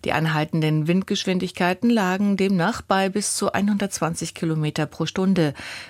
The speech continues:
Meteorologen erwarten, dass der Hurrikan dicht an der Hauptinsel vorbeizieht.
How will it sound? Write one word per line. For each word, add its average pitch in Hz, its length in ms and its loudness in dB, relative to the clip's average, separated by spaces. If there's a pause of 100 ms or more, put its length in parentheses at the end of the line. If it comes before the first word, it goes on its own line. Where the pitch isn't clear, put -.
Meteorologen 143 680 0
erwarten, 156 640 2
dass 165 160 0
der 165 180 4
Hurrikan 165 480 2
dicht - 380 -2
an 151 240 0
der 151 240 0
Hauptinsel 156 680 -2
vorbeizieht. 156 920 0